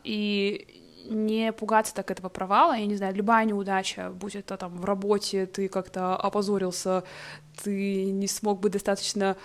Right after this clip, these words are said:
компетентен в чем-то, потому что я с таким сталкиваюсь довольно часто,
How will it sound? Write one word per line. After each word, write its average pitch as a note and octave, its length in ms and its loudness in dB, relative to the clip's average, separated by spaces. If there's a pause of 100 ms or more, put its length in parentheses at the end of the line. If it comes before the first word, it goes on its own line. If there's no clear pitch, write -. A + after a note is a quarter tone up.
(140)
компетентен G#3 680 0
в - 60 -12
чем-то, G3 480 -2
потому F#3+ 300 -6
что - 180 -8
я F3+ 160 -2
с - 80 -8
таким F#3 320 -10
сталкиваюсь F3 460 -6
довольно F3 420 -2
часто, F3 480 -2